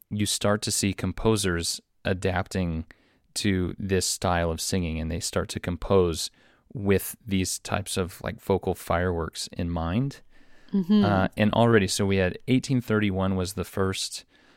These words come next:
Speaker 1: uh, tenor, uh, full voice high C. And then by eighteen forty,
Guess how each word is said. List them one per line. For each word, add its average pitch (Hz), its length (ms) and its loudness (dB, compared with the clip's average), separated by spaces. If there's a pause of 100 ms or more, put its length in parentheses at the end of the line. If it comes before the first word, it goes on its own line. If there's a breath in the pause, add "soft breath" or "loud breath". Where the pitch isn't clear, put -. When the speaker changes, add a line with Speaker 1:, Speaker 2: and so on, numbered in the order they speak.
(240 soft breath)
Speaker 1:
uh, 92 300 2
tenor, 92 480 0 (420)
uh, 85 180 2
full 107 300 0
voice 98 280 0
high 92 200 2
C. 95 440 -2 (520 soft breath)
And 104 200 4
then 98 360 2 (160)
by 95 380 0
eighteen 110 440 0
forty, 90 720 0